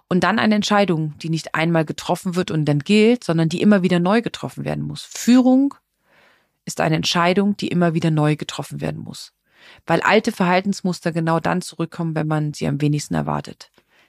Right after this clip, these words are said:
Nämlich in den stressigen Geschichten, im Konflikt, wenn die Zeit fehlt und der Druck hoch ist. Und ich will an dieser Stelle nochmal ganz klar sagen, das ist kein Versagen, das ist Teil des Prozesses. Und wer das weiß, geht einfach anders damit um.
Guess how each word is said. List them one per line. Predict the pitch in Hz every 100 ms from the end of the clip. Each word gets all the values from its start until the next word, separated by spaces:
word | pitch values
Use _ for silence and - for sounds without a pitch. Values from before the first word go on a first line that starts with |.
| -
Nämlich | 170 -
in | 165
den | 160
stressigen | - - 165 - 156
Geschichten, | - - 170 - 160 165 -
im | 160 156 156 -
Konflikt, | - 170 - 185 -
wenn | 160
die | 156
Zeit | - 170 170 170
fehlt | - 151 -
und | 160
der |
Druck | 156 - 170
hoch | 156 147
ist. | - - - _ - - - - _ _ _ _
Und | 185 - -
ich | 180 202
will | 196
an | 190
dieser | - 190
Stelle | - 190 185
nochmal | 175 180
ganz | 180 180 -
klar | 185
sagen, | 180 165
das | -
ist | 175 -
kein | - 180
Versagen, | 185 180 170 175 170 143 139
das | 156 -
ist | - 175 - - _
Teil | - 190 185
des | 175
Prozesses. | - 170 - 180 - 143 - _ - - - - -
Und | - 175
wer | 170
das | 175 -
weiß, | 185 202 202 226 -
geht | - 190 208 -
einfach | 175 185 -
anders | 160 165 -
damit | 165 160 -
um. | 156 139